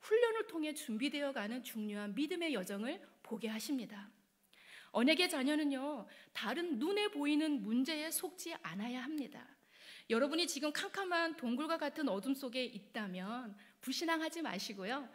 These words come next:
나를 통하여 이루실 이삼칠 나라의 복음화의 제사장 역할을 잘 묵상하시면서 그 언약의 여정을 잘 걸어가시기 바랍니다.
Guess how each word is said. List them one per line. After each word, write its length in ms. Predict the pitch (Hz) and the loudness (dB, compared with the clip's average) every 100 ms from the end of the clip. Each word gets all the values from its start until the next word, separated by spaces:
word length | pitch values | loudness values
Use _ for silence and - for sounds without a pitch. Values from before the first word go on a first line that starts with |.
| - - - | -16 -10 4
나를 320 | 165 277 370 | 6 6 2
통하여 340 | 349 349 330 | 2 2 2
이루실 500 | 254 254 247 262 254 | 0 -2 -4 -4 -4
이삼칠 380 | 220 247 285 311 | -2 -2 -2 0
나라의 380 | 269 233 220 220 | 0 2 0 -2
복음화의 960 | 220 202 233 220 220 330 440 - - - | -4 -2 0 0 2 0 -2 -14 -18 -10
제사장 560 | - 208 320 330 349 | -2 2 2 2 0
역할을 540 | 262 208 240 226 254 - | -2 -2 -4 -2 -4 -8
잘 320 | - - 185 | -10 -6 -6
묵상하시면서 920 | 220 - 302 277 247 220 202 247 302 - - - | -2 0 0 -2 -2 -4 -4 -4 -6 -8 -18 -8
그 140 | - 277 | 0 4
언약의 400 | 247 320 311 262 | 6 6 4 2
여정을 400 | 180 214 202 202 | 0 -2 -2 -4
잘 240 | 202 180 | -6 -8
걸어가시기 540 | 185 202 202 190 - | -6 -8 -6 -8 -8
바랍니다. 600 | 208 180 180 185 196 294 | -10 -8 -8 -4 2 2